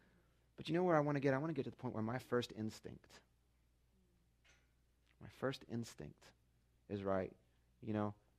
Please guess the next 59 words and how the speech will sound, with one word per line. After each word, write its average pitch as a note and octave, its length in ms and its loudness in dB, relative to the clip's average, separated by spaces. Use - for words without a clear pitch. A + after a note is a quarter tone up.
first - 260 2
time B2+ 160 0
Jesus G#2+ 280 0
calls G2+ 240 2
Peter G#2 200 -2
when G2+ 120 0
he's F#2+ 120 0
in G2 80 2
the F#2 60 0
boat G2+ 220 8
and - 80 -2
he G2+ 40 -6
comes G2 200 -4
ashore, G2+ 260 0
Peter G#2 240 -2
says, F#2+ 240 0
"Get G2+ 100 4
away G2+ 240 8
from F#2+ 200 -4
me." F#2 120 -4
But B2+ 100 -12
you D3 60 -2
know G3 100 2
that A3 220 4
they C3 100 6
met A#2 280 8
in A#2 40 -4
a A2 40 -8
similar A#2+ 260 -2
circumstance A#2 640 -6
later G2+ 240 2
on? G#2+ 200 -4
After A2+ 220 -2
Jesus A#2+ 360 0
was G#2 220 -6
crucified A2 720 2
and F#2+ 200 -6
buried A2 240 6
and G#2 100 -4
rose G#2 160 0
from G2+ 140 -8
the F#2 60 -2
dead, A2+ 220 4
Peter A#2 200 2
had G#2+ 120 2
gone G2+ 180 0
back F#2+ 200 4
to F#2 80 -6
fishing G#2 360 -4
'cause F#2+ 120 -8
he F#2+ 80 -8
hadn't G2 200 -2
had G2 120 -2
any G2 140 -2
other F#2+ 200 0
instruction F#2+ 480 -4
in E2+ 80 -8
a E2+ 60 -8
while. E2+ 320 -8